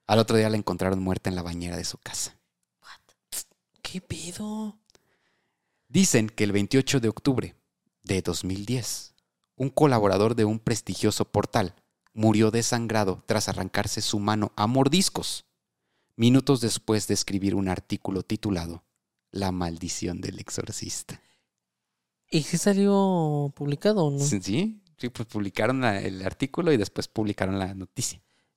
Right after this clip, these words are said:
Speaker 3: Y se mordió la mano.
Speaker 1: Se arrancó la mano a
Speaker 3: A
Speaker 1: mordidas.
Speaker 3: mordidas. ¿Qué pedo? O sea, es que cuando te preguntas qué onda, güey, con la raza, o sea, sí, sí habrá algo. O sea, por ejemplo,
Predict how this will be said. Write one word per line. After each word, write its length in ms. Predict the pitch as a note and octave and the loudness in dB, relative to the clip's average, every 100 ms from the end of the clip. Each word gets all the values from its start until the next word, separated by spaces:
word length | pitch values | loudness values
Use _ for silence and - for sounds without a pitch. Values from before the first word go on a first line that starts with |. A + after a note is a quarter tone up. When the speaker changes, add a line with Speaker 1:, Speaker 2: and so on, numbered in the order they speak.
| _ - | _ -2
Speaker 3:
Y 80 | |
se 140 | C#3 D3 | 4 6
mordió 340 | C#3 C3+ C#3+ | 8 8 6
la 140 | D#3+ D#3+ | 4 0
mano. 420 | D3 D#3 F3+ F3 _ _ | -2 -2 -2 -6 _ _
Speaker 1:
Se 120 | - G2+ | 0 2
arrancó 300 | F#2 F#2 G2+ | 2 2 4
la 140 | G#2 | 4
mano 220 | G2+ G2 | 2 0
a 40 | G2+ | 0
Speaker 3:
A 40 | |
Speaker 1:
mordidas. 480 | G2 C#3+ C#3 C#3 C#3 | 2 2 4 4 2
Speaker 3:
mordidas. 380 | C3+ C#3 C3+ C3 _ _ - - - _ | 2 0 0 -4 _ _ -18 -16 -18 _
¿Qué 120 | - | -14
pedo? 580 | - D3 C#3+ D#3+ D3 C#3 | -2 -2 0 -2 -4 -6
O 120 | - C#3+ | -4 2
sea, 120 | D#3+ | 2
es 80 | - | 2
que 200 | - E3+ _ | -4 -8 _
cuando 220 | F3+ E3 | -2 -2
te 140 | - - | -4 -2
preguntas 500 | D3 D3 D3 D#3+ - | 0 0 0 -2 -2
qué 160 | D3+ | -4
onda, 240 | D3 D3+ D#3 | -2 -4 -4
güey, 160 | D3+ | -4
con 180 | D3 D3+ | 0 -2
la 100 | C#3+ | -2
raza, 400 | C#3 C#3+ - D3+ _ - - - - | -4 -6 -10 -12 _ -20 -20 -20 -6
o 120 | D3+ | -4
sea, 380 | - D3+ D3+ D3 - - | 0 0 0 -2 -10 -16
sí, 340 | - - E3+ - | -8 -4 -4 -2
sí 240 | F#3 - F#3 | -2 4 6
habrá 300 | E3+ E3+ E3+ | 6 6 6
algo. 520 | F3+ F3+ E3 - _ _ _ - _ _ _ _ _ _ _ _ _ _ _ _ _ _ _ _ | 6 6 6 2 _ _ _ -20 _ _ _ _ _ _ _ _ _ _ _ _ _ _ _ _
O 200 | - E3 | 6 6
sea, 120 | G3+ | 6
por 140 | A3 F3+ | 4 4
ejemplo, 500 | F#3+ F#3 D#3+ - | 2 0 -2 -2